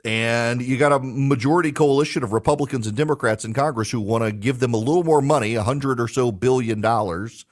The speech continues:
less than five percent of the defense budget, to be able to proceed. They want to tie it to Israel. You fund the two of them,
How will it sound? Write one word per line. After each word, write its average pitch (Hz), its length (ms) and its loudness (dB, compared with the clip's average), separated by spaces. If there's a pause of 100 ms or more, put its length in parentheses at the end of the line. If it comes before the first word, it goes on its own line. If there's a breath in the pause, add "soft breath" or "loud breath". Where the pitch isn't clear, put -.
(340 soft breath)
less 113 240 0
than 98 160 -6
five 113 320 0
percent 104 260 -4
of 95 80 -2
the 85 60 -6
defense 110 380 -6
budget, 82 540 -8
to 104 420 -2
be 107 180 -2
able 104 140 0
to 85 80 -6
proceed. 113 320 -4
They 101 80 0
want 101 140 0
to 92 60 -4
tie 120 220 -2
it 107 180 0
to - 140 -10
Israel. 90 420 -4 (600 soft breath)
You 98 100 -4
fund 131 300 0
the 117 60 -2
two 127 260 2
of 87 140 -4
them, 127 260 -2